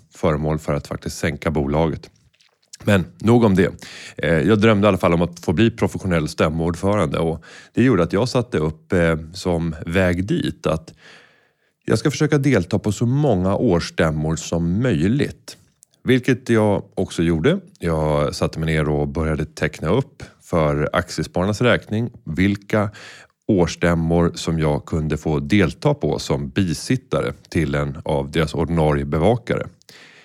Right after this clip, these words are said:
Vid det laget så var jag ungefär sexton år gammal, och det gjorde att jag ganska tidigt fick komma in och se och lära och framförallt ha en person vid min sida i form av Aktiespararnas bolagsbevakare, där jag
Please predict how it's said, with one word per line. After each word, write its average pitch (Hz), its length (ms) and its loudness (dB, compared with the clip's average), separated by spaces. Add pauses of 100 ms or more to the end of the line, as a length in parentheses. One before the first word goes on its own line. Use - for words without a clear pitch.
(220)
Vid 87 80 0
det 120 100 6
laget 85 320 4
så 80 120 -6
var 76 180 2
jag 76 140 0
ungefär 82 240 -4
sexton 82 500 -4
år 85 160 0
gammal, 98 560 2 (720)
och 98 640 0
det 120 500 2 (380)
gjorde 107 340 2
att 85 100 0
jag 90 200 2
ganska 95 200 -2
tidigt 107 400 0
fick - 140 -2
komma 101 260 0
in 80 280 0
och 80 320 -2
se 135 380 0
och 110 200 -2
lära 87 640 0 (240)
och 92 120 -6
framförallt 95 580 0
ha 82 160 0
en 80 60 0
person 104 440 -2
vid 85 100 2
min 78 160 2
sida 85 540 -2 (100)
i - 80 -10
form 85 260 0
av 78 100 0
Aktiespararnas 92 800 -4
bolagsbevakare, 85 800 -2
där 82 140 0
jag 80 100 2